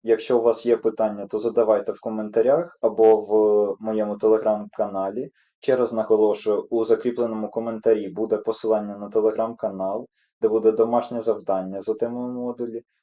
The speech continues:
Ви зможете його розв'язати, попрактикуватися, а також мені. Я спробую якомога швидше перевірити.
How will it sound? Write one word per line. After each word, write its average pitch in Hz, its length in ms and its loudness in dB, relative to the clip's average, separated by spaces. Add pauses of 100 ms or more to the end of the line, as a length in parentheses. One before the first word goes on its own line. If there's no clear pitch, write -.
(120)
Ви 127 100 0
зможете 120 420 -4
його 110 220 2
розв'язати, 117 680 2
попрактикуватися, 113 1160 0
а 101 40 0
також 120 140 2 (640)
мені. 101 300 -12 (1600)
Я 107 140 4
спробую 143 420 0
якомога 107 460 -2
швидше 117 400 -6
перевірити. 87 800 -6